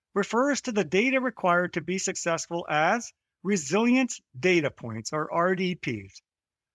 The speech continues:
I love that term because it reminds me of one of my favorite ways to look at life. Making improvements in your life is nothing more than a willingness to put on your lab coat and run experiments.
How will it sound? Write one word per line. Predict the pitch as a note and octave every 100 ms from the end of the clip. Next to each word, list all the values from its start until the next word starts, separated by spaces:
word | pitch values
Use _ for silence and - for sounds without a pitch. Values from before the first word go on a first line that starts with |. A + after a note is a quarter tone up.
| _ G#3+
I | C4
love | A#3+ A#3 G3+
that | D3 C3 -
term | C3 A#2+
because | A#2+ D3 F3
it |
reminds | F#3 F3+ A#3+ B3+
me | A3
of | G#3+
one | E3 G3+
of | F#3+
my | E3+
favorite | - F#3+ G3+ G3+ G3+
ways | E3+ D#3+ C#3 -
to | E3
look | D#3+ D#3
at | C#3
life. | A#2+ G2+ - _ _ _ _ _
Making | D3+ A3 C4 C4+
improvements | C#4 A#3+ A#3+ E3 D3 C3+
in | C#3+
your | C#3+
life | C3+ C#3+ C#3+
is | D3
nothing | E3+ G#3+ - A#3+
more | G#3 D3+ C3+ - _ -
than | F#3+
a | G3+
willingness | E3+ G3+ B3+ C4 B3+ -
to | G3+
put | - F#3+
on | G3+ B3+
your | C4
lab | G#3+ E3 -
coat | - D3 - - -
and | E3 E3
run | D#3
experiments. | D3+ - - A#2+ G2+ F#2+ -